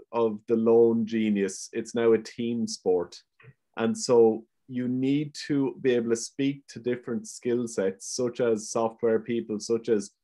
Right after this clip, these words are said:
business and marketing specialists. And so you need their language, and you need to understand,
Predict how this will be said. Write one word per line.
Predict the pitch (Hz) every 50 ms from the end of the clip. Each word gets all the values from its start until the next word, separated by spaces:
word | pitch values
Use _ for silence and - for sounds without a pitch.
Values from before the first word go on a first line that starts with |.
| _ _ _
business | - 120 120 113 117 113 110 -
and | 113 110
marketing | 107 107 107 107 - 110 113 107
specialists. | 107 - - 104 104 - - 110 107 107 - - _ _ _ _ _ -
And | 123 117 117
so | -
you | 123 123 127
need | 131 135 151 160 170 160 147
their | 147 143 139 135 131
language, | 127 120 117 117 117 123 135 131 123 123 117 107 98 - - - - -
and | 110 117 113
you | 113
need | 113 120 120 113
to | - 131 120
understand, | 117 110 110 107 - - - 110 107 113 117 120 117 110 104